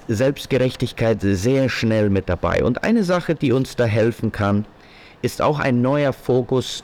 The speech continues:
auf die Gesetze, auf die Bibel, wenn wir sie lesen. Und das finden wir in Römer Kapitel drei, die Verse, der Vers zwanzig. Und da sagt es: „Denn niemand wird in Gottes Augen gerecht gesprochen,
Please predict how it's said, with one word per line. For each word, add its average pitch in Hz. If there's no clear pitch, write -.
auf 113
die 107
Gesetze, 113
auf 101
die 104
Bibel, 120
wenn 110
wir 107
sie 101
lesen. 113
Und 120
das 160
finden 165
wir 143
in 127
Römer 131
Kapitel 113
drei, 120
die 120
Verse, 110
der 113
Vers 113
zwanzig. 92
Und 107
da 151
sagt 175
es: 175
„Denn 139
niemand 220
wird 156
in 131
Gottes 131
Augen 117
gerecht 110
gesprochen, 151